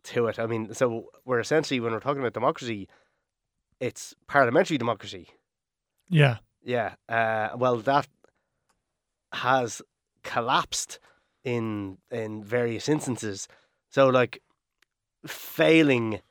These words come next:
Speaker 1: like, the, one of the things that any system wants to do is replicate itself, to keep going, to keep, to keep it itself alive.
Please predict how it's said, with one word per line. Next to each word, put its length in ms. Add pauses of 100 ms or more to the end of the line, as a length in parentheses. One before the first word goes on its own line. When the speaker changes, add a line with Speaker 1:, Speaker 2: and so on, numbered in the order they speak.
(320)
Speaker 1:
like, 140 (120)
the, 360 (160)
one 260
of 60
the 80
things 260
that 220
any 260
system 460
wants 240
to 80
do 380 (480)
is 440 (100)
replicate 520
itself, 480
to 80
keep 300
going, 440 (400)
to 80
keep, 240 (180)
to 80
keep 300
it 120 (180)
itself 720 (540)
alive. 560